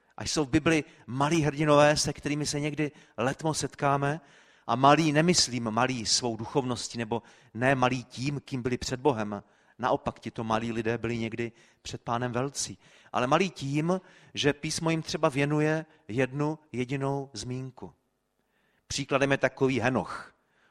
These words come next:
O Henochově životě víme minimum.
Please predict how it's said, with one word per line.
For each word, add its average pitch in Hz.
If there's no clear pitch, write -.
O 104
Henochově 113
životě 123
víme 120
minimum. 107